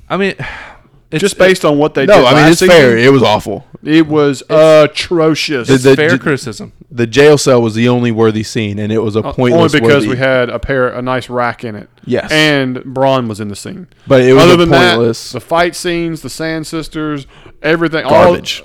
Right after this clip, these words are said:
Speaker 2: all, all that was absolutely <laughs> on television. Okay, I'm sorry. It was the, it was w-, definitely one of the lowest points of Game of Thrones.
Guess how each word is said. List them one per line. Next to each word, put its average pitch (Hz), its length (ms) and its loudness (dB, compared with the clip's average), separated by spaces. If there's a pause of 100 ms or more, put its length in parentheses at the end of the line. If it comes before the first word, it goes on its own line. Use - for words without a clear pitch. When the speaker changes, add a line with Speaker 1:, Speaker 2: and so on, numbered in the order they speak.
Speaker 2:
all, 160 280 2
all 151 60 2
that 139 360 0
was 127 300 -4
absolutely 135 960 -8
<laughs> - 60 -14
on 349 1500 4
television. 175 720 4
Okay, 180 460 2
I'm 165 160 2
sorry. 151 560 4 (400)
It 160 120 -4
was 165 160 0
the, 160 120 -2
it 151 220 -4
was 165 200 -2
w-, 143 300 -16
definitely 160 460 -4
one 143 200 -4
of 135 80 -8
the 139 160 -4
lowest 147 580 0
points 131 380 -4
of 117 120 -14
Game 120 180 -6
of 113 80 -10
Thrones. 107 540 -14